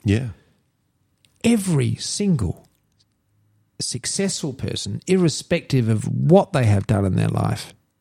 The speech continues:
Speaker 2: in my experience, are the people who just continue to turn up and they persist and they deliver.
Speaker 1: They have a determination to achieve what they've set out to. But one of the things I will add to that comment, Martin,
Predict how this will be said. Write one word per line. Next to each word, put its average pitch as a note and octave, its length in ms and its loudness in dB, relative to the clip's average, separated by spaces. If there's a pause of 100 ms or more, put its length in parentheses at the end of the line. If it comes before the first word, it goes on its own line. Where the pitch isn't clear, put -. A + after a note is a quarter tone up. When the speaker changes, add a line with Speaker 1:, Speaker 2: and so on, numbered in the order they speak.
(140)
Speaker 2:
in A2+ 200 4
my D3+ 220 8
experience, - 800 -2 (440)
are D#3+ 360 4
the D#3 140 0
people B2+ 380 4
who A#2 120 6
just A2 220 -2
continue C#3 520 0
to G2 120 0
turn D#3+ 380 0
up E3+ 260 0 (560)
and A#2 120 0
they G#2 80 0
persist - 640 -4 (320)
and A#2+ 120 4
they A2 100 4
deliver. G2+ 460 0 (200)
Speaker 1:
They G#2 160 4
have G#2+ 180 2
a A2+ 40 2
determination A#2 1080 -2
to G2+ 160 -2
achieve A#2 480 0
what G2 120 -2
they've G2 160 -2
set G2+ 200 -8
out G2+ 220 -8
to. G2+ 100 -2
But F#2+ 220 -4
one B2 280 4
of D3+ 80 2
the C3+ 100 0
things A#2+ 300 2
I A2 40 -4
will G#2 260 0
add A2 260 0
to - 100 -8
that F2+ 220 -6
comment, A#2 360 2
Martin, D#2 340 -10